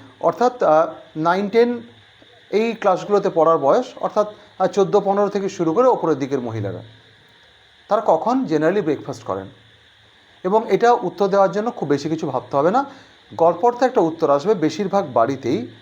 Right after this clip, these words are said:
হ্যাঁ, ব্যতিক্রম অবশ্যই কিছু আছে, ব্যতিক্রমটাকে আমি এখানে ধরছি না।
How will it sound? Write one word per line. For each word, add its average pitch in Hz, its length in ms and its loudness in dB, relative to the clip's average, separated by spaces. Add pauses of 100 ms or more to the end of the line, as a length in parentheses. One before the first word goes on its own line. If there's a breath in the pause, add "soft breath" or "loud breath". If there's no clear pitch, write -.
(160 loud breath)
হ্যাঁ, 151 160 -2
ব্যতিক্রম 165 440 -2
অবশ্যই 131 300 -2
কিছু 165 220 -4
আছে, 123 260 -2 (520 loud breath)
ব্যতিক্রমটাকে 208 680 0
আমি 190 160 0
এখানে 165 360 0
ধরছি 127 360 -8
না। 254 180 0